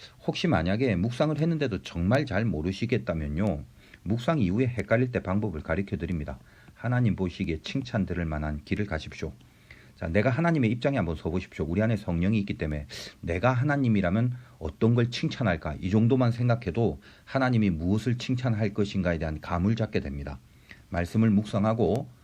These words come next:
선택한 그 길이 분명히 맞다면 정말 그 중심만큼은 진실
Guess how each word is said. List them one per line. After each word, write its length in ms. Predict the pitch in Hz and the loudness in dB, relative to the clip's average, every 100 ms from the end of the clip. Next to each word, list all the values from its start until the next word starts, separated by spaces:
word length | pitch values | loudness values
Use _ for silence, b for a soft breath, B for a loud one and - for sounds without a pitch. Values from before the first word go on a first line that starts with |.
| B B B | B B B
선택한 580 | - 98 113 120 101 | -2 0 2 2 2
그 120 | 98 107 | 2 2
길이 260 | 104 95 | 2 0
분명히 360 | - 85 98 92 | 0 2 4 4
맞다면 640 | 90 - 85 92 92 - B B B | 2 0 0 2 0 -2 B B B
정말 400 | - 110 135 139 | 0 4 4 2
그 180 | 120 117 | 2 0
중심만큼은 840 | - 92 98 120 123 127 131 92 | 2 2 4 2 2 2 2 2
진실 540 | - 85 85 92 67 | 2 -2 0 -4 -6